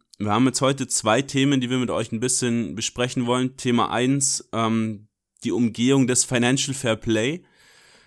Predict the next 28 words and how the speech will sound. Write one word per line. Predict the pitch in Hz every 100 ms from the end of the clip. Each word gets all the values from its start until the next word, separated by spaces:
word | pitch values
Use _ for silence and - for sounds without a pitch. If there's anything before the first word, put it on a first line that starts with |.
| _
Und | - 120
das | 123 -
Thema | - 131 120
zwei | - - 107 107 131
ist | 143 - - -
die | 110
Serie | 110 117 120 -
A | 113
mal | 135 113
ein | 107
wenig | 101 110 107 - - -
genauer | 110 110 107 117
zu | 110 104
beleuchten. | 101 101 101 - 98
Da | 98
haben | 110
wir | 113
uns | 113 - -
mit | 107 110 -
Atalanta | 110 117 110 113 127 127
und | 104 107
Lazio | 101 113 - - 120
die | 107
zwei | - - 110
Teams | - 131 131
der | 117
Stunde | - 135 143
rausgesucht, | 117 117 127 - 104 113 139 -